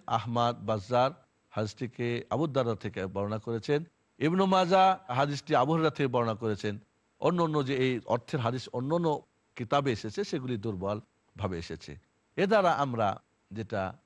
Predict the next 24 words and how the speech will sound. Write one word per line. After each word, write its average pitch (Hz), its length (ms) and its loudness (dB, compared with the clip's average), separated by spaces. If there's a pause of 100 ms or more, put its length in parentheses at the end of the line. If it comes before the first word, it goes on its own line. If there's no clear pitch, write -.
(280)
বুঝতে 113 300 -6
পারলাম 98 360 -4
যে 101 60 -6
ওসিয়তের 131 440 -4
বিষয়টা 123 360 -6
আমাদের 101 260 -6
জন্য 104 200 -10
অত্যন্ত 104 380 -8
গুরুত্বপূর্ণ। 82 680 -12 (420)
ওসিয়তে 117 360 -4
যেন 104 160 -4
জুলুম 113 280 -4
না 113 140 -2
থাকে, 151 340 -10 (500)
ওসিয়তে 175 580 0
যা 113 440 0
যা 131 360 0 (120)
প্রয়োজন 127 420 0
সেটা 98 280 -4
যেন 98 200 -6
থাকে। 139 440 -2 (460)
ওয়ান 151 300 0
থার্ড 143 340 2 (640)
অতিরিক্ত 143 600 -2